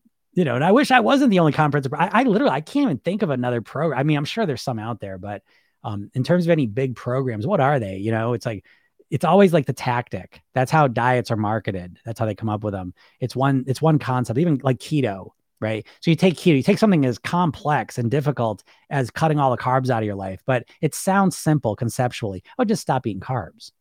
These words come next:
right? So it sounds so easy to our brains. "I could do that," right? Now, the reality was a lot harder, but, but that's what all the diets do. They make it seem so simple,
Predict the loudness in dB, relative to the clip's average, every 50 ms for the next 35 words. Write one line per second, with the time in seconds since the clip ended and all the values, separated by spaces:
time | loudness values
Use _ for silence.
0 | _ _ _ _ -2 -2 -2 -2 -4 -10 -20 -4 4 4 4 4 6 6 6 8
1 | 8 8 8 8 8 8 8 6 4 4 2 0 0 0 0 0 0 0 -4 -4
2 | -2 0 0 0 0 -2 -6 -12 _ _ _ _ _ -2 -2 -2 -2 -4 -10 -18
3 | -20 -14 0 2 4 6 6 8 8 8 8 8 8 8 6 4 4 2 2 2
4 | 0 0 0 0 0 2 2 0 -2 -2 -4 -6 -6 -4 -4 -2 0 2 0 2
5 | 2 2 2 4 2 2 0 -2 -2 -2 -4 -4 -4 -4 -2 -2 -2 -2 -4 -4
6 | -4 -4 -2 -4 -4 -4 -4 -6 -4 -4 -4 -4 -6 -6 -6 -6 -4 -4 -6 -6
7 | -6 -8 -12